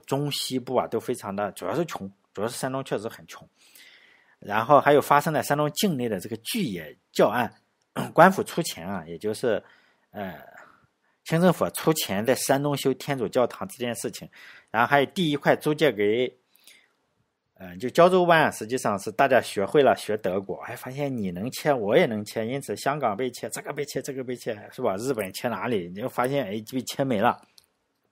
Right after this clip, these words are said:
但这主要是与德国学的，是吧？所有的这一切都发生在山东。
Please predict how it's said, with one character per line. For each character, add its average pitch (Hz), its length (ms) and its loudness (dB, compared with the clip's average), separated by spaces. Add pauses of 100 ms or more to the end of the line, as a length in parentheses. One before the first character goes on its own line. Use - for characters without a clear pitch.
(640)
但 143 180 8
这 135 140 2
主 98 140 -8
要 104 120 2
是 117 320 2 (360)
与 85 180 -10
德 98 100 -2
国 110 160 2
学 - 220 -8
的， 87 140 -6
是 98 100 -8
吧？ - 60 -14
所 139 160 4
有 147 100 8
的 120 140 2
这 139 140 2
一 107 100 -2
切 107 160 -4
都 120 120 -2
发 123 160 0
生 123 140 -4
在 - 40 -4
山 110 200 -4
东。 117 160 -6